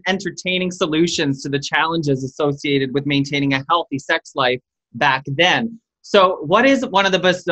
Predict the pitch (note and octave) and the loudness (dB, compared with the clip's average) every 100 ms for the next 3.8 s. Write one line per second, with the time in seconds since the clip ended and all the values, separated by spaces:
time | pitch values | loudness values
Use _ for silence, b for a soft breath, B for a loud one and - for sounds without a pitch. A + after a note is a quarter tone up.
0 | D#3+ D3+ E3+ E3+ F3+ E3+ D#3 D#3 E3 D#3+ | -2 -2 -2 2 4 4 2 0 -4 -6
1 | C#3 E3 E3 C#3+ E3+ E3+ E3 E3 D3 D3 | -6 -6 -4 -4 -4 -4 -6 -8 -6 0
2 | E3 D#3 C#3 C3+ D3+ C#3+ C#3+ C#3 D3 D3 | 0 0 -4 -2 0 0 0 -2 -2 -2
3 | D3+ D3 C#3+ D#3+ F3 - A2 G2 | 0 -2 -4 -4 -4 -4 -8 -8